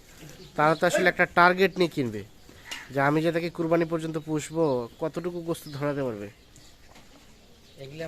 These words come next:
Speaker 2: মনে করেন ভাই পৌনে চার মণ, চার মণ এই ধরনের ওয়েট হবে।
Speaker 1: পৌনে চার মণ থেকে
Speaker 2: আর
Speaker 1: চার মণ
Speaker 2: মেইন
Speaker 1: পর্যন্ত?
Speaker 2: জিনিসটা হচ্ছে যত্নের উপর, খাওয়ার উপর।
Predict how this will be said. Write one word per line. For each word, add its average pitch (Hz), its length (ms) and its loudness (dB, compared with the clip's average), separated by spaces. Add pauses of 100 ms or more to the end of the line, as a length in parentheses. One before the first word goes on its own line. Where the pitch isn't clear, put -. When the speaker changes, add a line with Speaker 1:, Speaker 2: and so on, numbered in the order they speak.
Speaker 2:
মনে 160 200 -12
করেন 156 260 -14
ভাই 156 100 -12 (100)
পৌনে 156 180 -12 (100)
চার 151 200 -12
মণ, 156 100 -14 (140)
চার 147 180 -10
মণ 147 100 -14 (100)
এই 139 140 -16
ধরনের 135 320 -14
ওয়েট 120 200 -10
হবে। 104 140 -16 (460)
Speaker 1:
পৌনে 151 200 -2 (100)
চার 156 200 0
মণ 180 180 0
থেকে 185 160 -4
Speaker 2:
আর 127 200 -10
Speaker 1:
চার 151 200 6
মণ 160 100 4
Speaker 2:
মেইন 165 80 -4
Speaker 1:
পর্যন্ত? 156 300 -6
Speaker 2:
জিনিসটা 151 160 -6
হচ্ছে 147 200 -14
যত্নের 147 380 -14
উপর, 147 120 -14 (140)
খাওয়ার 131 340 -10
উপর। 135 140 -20